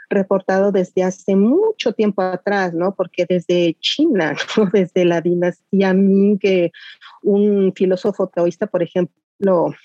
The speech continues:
Wang Tai, decía que, por ejemplo, las enfermedades se presentaban en diferentes, eh, estaciones del año,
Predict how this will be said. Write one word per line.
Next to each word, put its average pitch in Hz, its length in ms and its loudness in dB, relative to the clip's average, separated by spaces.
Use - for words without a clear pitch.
Wang 190 260 0
Tai, 185 460 2
decía 175 420 -2
que, 175 300 0
por 165 160 -2
ejemplo, 175 400 -2
las 160 240 -2
enfermedades 170 720 0
se 170 240 2
presentaban 175 640 -2
en 165 380 0
diferentes, 165 840 -4
eh, 175 220 2
estaciones 165 600 -2
del 170 180 2
año, 196 600 2